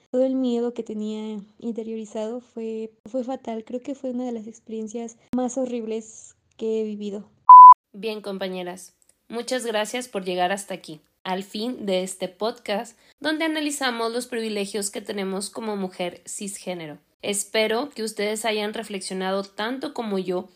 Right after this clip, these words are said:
Speaker 2: al hacer este podcast, ya que teniendo un poco de análisis,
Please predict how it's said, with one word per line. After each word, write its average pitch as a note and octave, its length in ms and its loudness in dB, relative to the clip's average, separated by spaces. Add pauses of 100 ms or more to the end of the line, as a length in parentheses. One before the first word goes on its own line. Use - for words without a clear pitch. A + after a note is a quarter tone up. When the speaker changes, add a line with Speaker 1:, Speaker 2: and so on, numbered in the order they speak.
(140)
Speaker 2:
al G3 160 -2
hacer G3 260 -2
este G3+ 240 -6
podcast, F#3 640 -6 (140)
ya G3+ 240 -2
que G#3+ 420 -4 (220)
teniendo G#3+ 420 -2
un B3+ 200 -4
poco A#3+ 400 2
de B3+ 120 6
análisis, G#3+ 840 -2